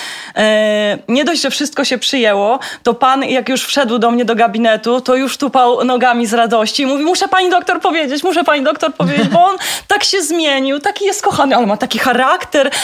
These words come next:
Speaker 1: i tak mi zaczął opowiadać, aż z wypiekami na twarzy o tym zwierzęciu.
Speaker 2: Mhm.
Speaker 1: I to są takie sytuacje, które sprawiają, że wiem, że moja praca ma sens.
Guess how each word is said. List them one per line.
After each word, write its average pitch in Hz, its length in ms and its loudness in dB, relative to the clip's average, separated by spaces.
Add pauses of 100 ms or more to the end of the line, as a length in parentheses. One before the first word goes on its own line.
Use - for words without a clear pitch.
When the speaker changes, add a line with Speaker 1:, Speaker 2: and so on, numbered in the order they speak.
(100)
Speaker 1:
i 262 140 0
tak 302 140 2
mi - 120 2
zaczął - 320 2
opowiadać, 302 440 2
aż 262 100 0
z - 60 -6
wypiekami 294 460 0
na 254 120 2
twarzy 269 320 0
o 247 60 2
tym 247 140 -2
zwierzęciu. 233 500 0
Speaker 2:
Mhm. 359 180 -4 (180)
Speaker 1:
I 254 60 -4
to 359 120 2
są 381 120 0
takie 349 200 0
sytuacje, 311 460 -2
które 294 260 -2
sprawiają, 285 480 0
że 262 120 -2
wiem, 294 180 -2
że 294 100 0
moja 269 240 2
praca 277 280 0
ma 269 140 0
sens. 180 420 -2